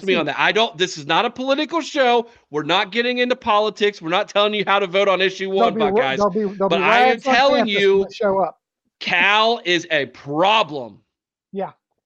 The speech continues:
Speaker 2: Don't let
Speaker 1: Um,
Speaker 2: them in, dude. They, they do not line up with Midwestern values. I promise you. They
Speaker 1: No.
Speaker 2: are an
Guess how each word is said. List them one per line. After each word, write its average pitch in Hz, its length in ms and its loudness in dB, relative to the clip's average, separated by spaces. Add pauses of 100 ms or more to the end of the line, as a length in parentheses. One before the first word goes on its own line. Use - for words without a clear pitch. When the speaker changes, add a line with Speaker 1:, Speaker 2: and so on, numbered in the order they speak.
(180)
Speaker 2:
Don't 202 300 -2
let 220 180 2
Speaker 1:
Um, 190 80 0
Speaker 2:
them 196 180 -2
in, 175 260 0
dude. 139 300 -10
They, 170 200 -2 (220)
they 190 260 0
do 202 180 -10
not 196 360 -2
line 214 240 0
up 208 180 0
with 147 160 -8
Midwestern 175 640 -2
values. 139 420 -2
I 120 140 -10
promise 156 680 -2
you. 156 220 -16
They 175 200 -8
Speaker 1:
No. 175 80 -4
Speaker 2:
are 175 120 2
an 170 80 -4